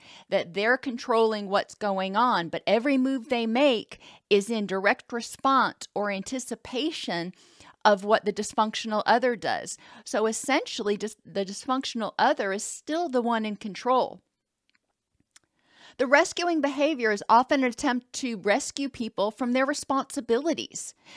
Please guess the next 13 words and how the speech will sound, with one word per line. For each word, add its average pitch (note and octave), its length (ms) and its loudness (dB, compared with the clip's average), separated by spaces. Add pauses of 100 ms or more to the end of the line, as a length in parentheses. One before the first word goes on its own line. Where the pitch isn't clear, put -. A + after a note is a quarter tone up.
(400)
and C4+ 320 6
or A#3 220 6
the A#3+ 140 0
consequences G#3+ 1080 -4
of E3 200 -4
their E3+ 140 -4
behavior. D#3+ 600 -8 (400)
Where D4 380 2
might D#4 340 2
they C4 140 2
have A#3 160 -2
learned A#3 500 0
this? - 480 -10